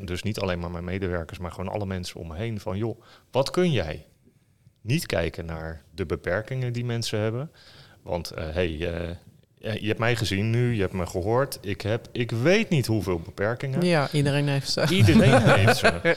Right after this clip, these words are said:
Speaker 2: Ja.
Speaker 1: En, en bij sommige mensen hangt daar een labeltje aan. Die hebben autisme of A D H D of A D D of whatever.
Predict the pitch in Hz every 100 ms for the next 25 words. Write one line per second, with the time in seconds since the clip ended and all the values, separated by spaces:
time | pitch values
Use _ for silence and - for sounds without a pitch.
0 | 208 160 151 123 - 147 151 147 185 185
1 | 151 120 101 104 98 135 - 92 85 98
2 | 127 107 - - 87 76 87 80 90 82
3 | 76 - 101 - 80 - - - 78 71
4 | 73 78 87 92 78 - 78 76 87 85
5 | 82 82 - 95 117 120 76 92